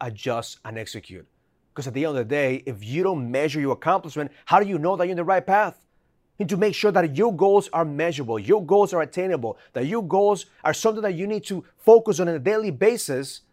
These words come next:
to constantly beat the score from yesterday. I'm big on keeping score. You have to make sure that every single day you have a way to keep score. If you wanna lose weight, you need to make sure that you're keeping score.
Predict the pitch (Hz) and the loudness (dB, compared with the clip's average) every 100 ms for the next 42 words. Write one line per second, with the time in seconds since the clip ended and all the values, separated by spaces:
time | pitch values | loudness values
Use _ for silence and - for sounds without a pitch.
0 | _ _ _ _ _ _ _ 123 - 156 | _ _ _ _ _ _ _ -12 -4 0
1 | 180 170 139 117 101 135 196 180 120 127 | 0 -2 -8 -8 -8 -6 -6 -8 -12 -14
2 | - 139 131 131 113 117 110 - 98 87 | -12 -8 -8 -6 -8 -6 -8 -10 -14 -16
3 | _ _ _ _ _ - 135 107 190 165 | _ _ _ _ _ -8 -6 2 2 2
4 | 151 - 180 143 - 143 120 85 _ _ | -2 -6 -8 -10 -6 -4 -2 -4 _ _
5 | _ _ 165 170 165 160 151 185 160 143 | _ _ -6 -4 -2 -2 0 -2 -2 0
6 | 175 180 180 180 156 139 180 175 156 135 | -2 -2 -2 -4 -4 -2 0 0 0 0
7 | 170 180 139 - 165 - 180 170 110 - | 0 0 -4 -8 -8 -6 -2 -2 -2 -8
8 | _ _ _ - 143 185 185 180 127 151 | _ _ _ -8 0 2 2 0 0 4
9 | 208 131 143 160 165 151 180 151 131 123 | 6 4 -2 -4 -4 -2 0 0 -2 -4
10 | 185 180 - 165 127 92 | -4 -4 -6 -2 -2 -4